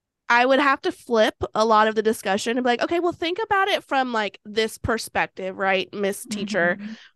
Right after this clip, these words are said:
Speaker 1: If you didn't have to do work and you got to go and sit and take a nap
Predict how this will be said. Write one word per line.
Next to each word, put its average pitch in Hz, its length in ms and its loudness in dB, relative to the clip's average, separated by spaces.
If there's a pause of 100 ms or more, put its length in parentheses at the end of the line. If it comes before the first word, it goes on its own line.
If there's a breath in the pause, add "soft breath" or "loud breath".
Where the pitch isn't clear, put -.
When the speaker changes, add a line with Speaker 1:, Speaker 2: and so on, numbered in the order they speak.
(400)
Speaker 1:
If 294 200 0
you 240 280 -2
didn't 392 260 2
have 330 240 2
to 349 80 0
do 285 220 0
work 233 480 2 (720)
and 247 180 -6
you 254 120 -4
got 269 240 2
to 302 100 -6
go 240 260 2
and 233 160 -2
sit 233 420 -4
and 233 140 -4
take 226 200 0
a 214 80 0
nap 185 440 0